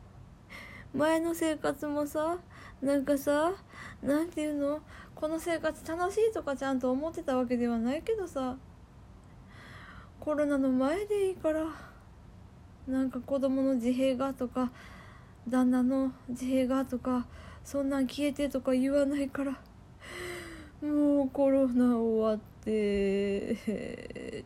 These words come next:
て、はい、思っております。はあ、本当にね。はい。えっとね、一つね、一つじゃないんだけどね、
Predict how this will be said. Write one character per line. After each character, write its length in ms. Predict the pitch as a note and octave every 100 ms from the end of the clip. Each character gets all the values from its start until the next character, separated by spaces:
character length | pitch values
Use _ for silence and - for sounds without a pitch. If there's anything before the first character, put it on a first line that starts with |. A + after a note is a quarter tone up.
| -
て、 140 | - A#3+
は 160 | A#3
い、 100 | C4
思 180 | G3 G3
っ 20 |
て 140 | F#3 F3+
お 40 |
り 80 | F3+
ま 220 | F#3 A3+
す。 180 | A#3 - - - - - - -
は 100 | C4+
あ、 40 | C4+ B3+ - - - - - - - - - - -
本 160 | C#4 B3+ -
当 120 | A3
に 100 | G3
ね。 240 | F#3+ F#3+ - - - - - -
は 120 | -
い。 100 | A#3 - - - -
え 60 | G3+
っ 20 |
と 60 | G3+
ね、 100 | F#3
一 260 | - A#4+
つ 140 | A#4 B3
ね、 320 | G3 F3 -
一 260 | - - B4
つ 140 | B4
じ 60 | A3
ゃ 60 | F#3+
な 120 | G3
い 60 |
ん 40 | A3+
だ 100 | F#3
け 120 | F3+
ど 100 | E3+
ね、 260 | F3 E3